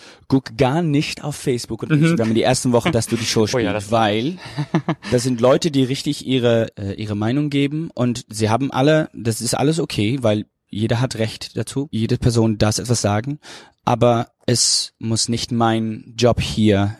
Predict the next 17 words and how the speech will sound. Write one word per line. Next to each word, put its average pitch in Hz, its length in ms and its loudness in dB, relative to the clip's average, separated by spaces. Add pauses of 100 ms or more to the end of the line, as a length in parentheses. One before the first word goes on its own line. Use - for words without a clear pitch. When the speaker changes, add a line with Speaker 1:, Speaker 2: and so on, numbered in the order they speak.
Speaker 1:
anders 101 260 -4
machen, 101 160 -6
wie 101 60 -4
sagt 110 160 -4
man 104 80 -6
das, 98 160 -8
to - 100 -2
influence. 101 640 -6 (120)
Ja. 117 160 0
Speaker 2:
Ähm, 117 100 -4
es 113 100 -6
sollte 123 200 -2
nicht 113 180 -4
deine 107 180 -4
Leistung 104 320 -6
beeinflussen. 104 600 -8
Speaker 1:
Genau. 107 360 0